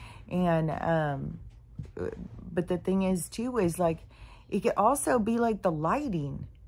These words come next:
the way the lighting is or something, you know? I don't know.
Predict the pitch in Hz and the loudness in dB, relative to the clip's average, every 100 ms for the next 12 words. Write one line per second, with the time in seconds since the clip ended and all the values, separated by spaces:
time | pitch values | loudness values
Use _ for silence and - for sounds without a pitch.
0 | - - 175 226 226 175 147 226 262 190 | -14 -2 2 2 2 2 4 2 2 0
1 | 160 151 147 151 147 - 143 143 78 - | 0 -2 -2 -4 -4 -4 -4 -4 -8 -8
2 | - - - - - - - - 165 151 | -10 -16 -20 -18 -18 -20 -12 -2 0 0
3 | 180 - 220 277 - 165 160 | 0 0 0 0 0 0 0